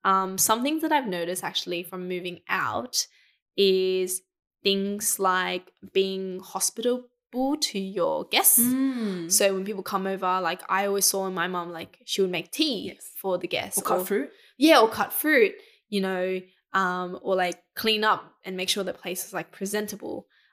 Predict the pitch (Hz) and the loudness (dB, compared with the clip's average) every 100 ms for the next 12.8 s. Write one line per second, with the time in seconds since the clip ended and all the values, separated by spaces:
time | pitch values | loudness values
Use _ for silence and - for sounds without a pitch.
0 | _ 180 175 190 208 220 202 220 214 - | _ 0 2 2 2 2 0 -2 -4 -10
1 | - 165 220 196 180 - - 208 208 202 | -2 0 0 -2 -8 -10 -6 -4 -2 -4
2 | 202 196 - 190 - 185 190 180 - 160 | -6 -6 -6 -8 -2 -2 0 -2 -4 -6
3 | 185 - - 185 185 196 202 214 _ _ | -6 -6 0 0 2 0 0 -4 _ _
4 | _ - 208 202 208 196 190 190 202 196 | _ -2 2 4 4 4 0 -4 -6 -6
5 | 185 180 175 190 233 208 180 170 - - | -6 -6 -2 2 2 0 -2 -4 -8 -20
6 | _ - 196 196 185 180 196 - - - | _ -4 -2 -2 -4 -6 -8 -12 -12 -10
7 | - - 175 190 254 - 269 349 - 202 | -12 -8 -6 -2 -2 2 4 4 2 -2
8 | 214 196 190 - 180 180 190 - 196 180 | -4 -4 -6 -6 -6 -4 -2 0 0 -2
9 | _ 175 180 - 175 - 185 175 170 151 | _ -6 -4 -6 -4 -2 -2 -4 -6 -4
10 | 151 - _ _ _ _ _ - 185 185 | -4 -6 _ _ _ _ _ 4 4 4
11 | - - 190 - - - 175 170 170 170 | -4 -6 -6 -12 -14 -4 0 2 0 0
12 | - - - 190 170 131 131 - | -4 -10 -14 -6 0 2 2 0